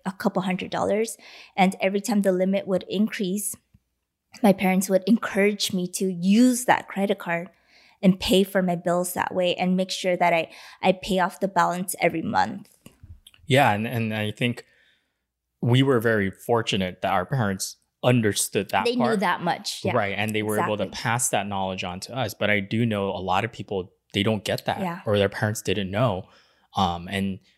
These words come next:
Speaker 2: what you realize as an adult is that credit in this country, in the U S, it's everything.
Speaker 1: Mm-hmm.
Speaker 2: Like, if you wanna buy a house, if you wanna buy a
Speaker 1: A
Speaker 2: car,
Speaker 1: car.
Speaker 2: any major purchase, even if you have cash,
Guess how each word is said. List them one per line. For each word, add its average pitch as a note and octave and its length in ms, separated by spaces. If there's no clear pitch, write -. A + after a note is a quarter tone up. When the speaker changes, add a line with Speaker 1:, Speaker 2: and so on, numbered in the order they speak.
Speaker 2:
what G2+ 280
you G2+ 140
realize G#2 480
as G2 160
an F#2 100
adult G#2+ 640
is F#2+ 220
that F2+ 320
credit C#3+ 560
in G2 200
this G#2 240
country, A3 520
in G2+ 140
the G2 80
U G#2 220
S, E3 300
it's C3 260
everything. C3+ 600
Speaker 1:
Mm-hmm. G3 440
Speaker 2:
Like, A2 160
if G#2+ 100
you B2 120
wanna A#2+ 200
buy F2+ 180
a F2+ 80
house, C#3 440
if F#2 140
you A#2+ 100
wanna C3+ 220
buy F#2+ 260
a - 80
Speaker 1:
A G3+ 140
Speaker 2:
car, B2 580
Speaker 1:
car. G3 180
Speaker 2:
any C#3+ 240
major B2+ 440
purchase, B2 720
even E3 340
if - 140
you B2 100
have A#2+ 340
cash, - 720